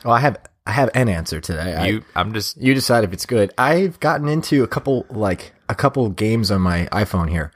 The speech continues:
Speaker 2: Mm.
Speaker 1: um, but they're not new ones. Uh, in fact, they're not even kind of new.
Speaker 2: Mm.
Speaker 1: Uh, Words with Friends, I've been playing a lot lately, and twenty forty-eight.
Speaker 2: I don't even know who you're playing. Well, I know twenty forty-eight is not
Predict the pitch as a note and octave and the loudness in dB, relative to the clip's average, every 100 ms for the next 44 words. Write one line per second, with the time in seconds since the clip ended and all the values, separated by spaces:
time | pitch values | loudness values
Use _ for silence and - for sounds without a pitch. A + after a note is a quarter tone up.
0 | - - G#2+ D#2+ A#2 G#2+ G2 F#2 - F#2+ | -8 0 2 2 0 2 2 0 -2 2
1 | G#2+ - A2 A2+ C3 G#2+ A2 G#2+ D#2+ D2+ | 2 4 2 2 2 2 2 0 -2 -4
2 | - - - - F#2 F2 - F#2 G#2+ G2 | -8 -10 -10 -4 -2 -2 -2 2 2 2
3 | A2 A#2 A#2+ G2+ G2 - - A2 G2 - | 0 2 2 2 0 -2 -2 0 0 0
4 | F2 E2 E2 - - - A#2 F#2 G2+ G2 | -2 -2 -6 -12 -12 -2 2 2 0 0
5 | F#2+ - - - - A2 C3+ C3+ C3 - | 0 -2 -12 -20 -8 2 4 4 -2 0
6 | A2+ B2+ D3+ - A#2+ A#2+ B2+ B2+ B2 B2+ | 2 2 0 -2 -2 -2 0 0 0 0
7 | - C3 B2+ C#3+ - - G#2+ G#2 G2+ - | 0 -2 -4 -4 -6 -4 -2 -2 -4 -2
8 | A#2+ A#2 A#2+ G#2 G2 E2+ - - - - | -2 0 -2 -2 -2 -4 -8 -20 -18 -2
9 | G3 A#3 B3 A3+ G#3 F3+ D3 F3+ D#3+ C3 | 2 2 0 0 2 2 2 2 2 0
10 | C#3 C#3 C#3 B2 - C3+ C3 - D#3 G3 | 0 0 -2 -4 0 4 4 4 2 0
11 | - F#3+ F3+ D3+ C3+ A#2 G#2+ E2 F#2+ G#2+ | 0 0 0 0 0 2 0 0 -2 2
12 | G2 F#2+ | 2 2